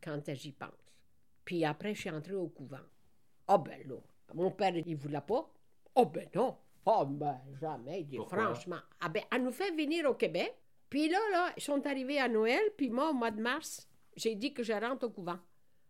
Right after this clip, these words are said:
Speaker 1: Mon père dit, « Elle est rendue folle. » <laughs> Elle est rendue folle. Bon, elle est rendue folle. Ma mère a dit, « Fatigue-toi pas. Dans une semaine, il nous la renvoie. »
Speaker 2: Et ça fait plus de soixante ans que vous êtes là.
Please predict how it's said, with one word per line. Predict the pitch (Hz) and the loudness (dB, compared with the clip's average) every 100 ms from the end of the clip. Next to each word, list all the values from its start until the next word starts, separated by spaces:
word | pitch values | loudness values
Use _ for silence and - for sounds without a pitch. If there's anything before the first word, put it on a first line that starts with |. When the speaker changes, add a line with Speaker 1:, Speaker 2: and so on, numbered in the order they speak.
| - | -16
Speaker 1:
Mon | - | -12
père | 123 147 | -6 -4
dit, « | 120 143 | -2 -2
Elle | 139 | -2
est | |
rendue | 165 180 | -2 -4
folle. » | - - - - - - | -8 -14 -16 -20 -16 -14
<laughs> | - - - - - - - - | -14 -16 -20 -20 -20 -20 -20 0
Elle | |
est | 339 381 285 | 8 10 10
rendue | 233 170 | 8 2
folle. | 147 - - - | -10 -12 -14 -12
Bon, | 214 466 427 - - - - - - - | 4 8 8 4 -10 -14 -14 -18 -20 0
elle | 277 370 339 | 8 10 10
est | |
rendue | 320 392 392 302 311 | 10 8 6 4 0
folle. | 254 160 139 - - - - - | 0 -4 -6 -18 -20 -20 -12 2
Ma | 208 | 4
mère | 196 240 262 | 6 6 6
a | 247 | 4
dit, « | 214 226 | 2 -2
Fatigue-toi | 254 240 320 226 277 247 | 0 2 0 2 2 2
pas. | 254 294 311 - - - - - | 4 4 2 -4 -20 -20 -20 -8
Dans | 180 208 | 0 2
une | 190 240 | 4 2
semaine, | 214 226 208 220 240 220 | 2 2 2 0 0 -2
il | 226 247 | 2 4
nous | 233 | 4
la | 226 196 | 2 2
renvoie. » | 180 175 156 151 - - - - - - - - | 0 -2 -4 -8 -8 -14 -20 -20 -20 -20 -12 -8
Speaker 2:
Et | |
ça | 92 90 | 0 0
fait | - 110 | 4 2
plus | 92 113 | 4 0
de | |
soixante | - 101 101 98 | 4 4 4 4
ans | 98 | 4
que | 92 | 4
vous | 95 | 2
êtes | 92 82 | 2 2
là. | 87 - | -2 -4